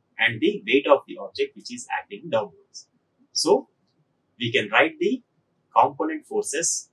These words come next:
summation in vertical direction as sigma Fy is equal to minus W plus M. Here minus W has been written because weight of the object W is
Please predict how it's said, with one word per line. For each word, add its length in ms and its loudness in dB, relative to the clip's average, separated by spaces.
summation 680 -6
in 180 -12
vertical 380 -2
direction 400 -8
as 460 0
sigma 520 -4
Fy 520 0
is 160 -16
equal 360 -16
to 180 -4
minus 420 -2
W 480 -2
plus 320 0
M. 120 -20
Here 340 4
minus 340 0
W 320 4
has 200 -4
been 120 -14
written 260 -14
because 540 2
weight 220 6
of 160 8
the 100 0
object 380 0
W 500 -2
is 220 -8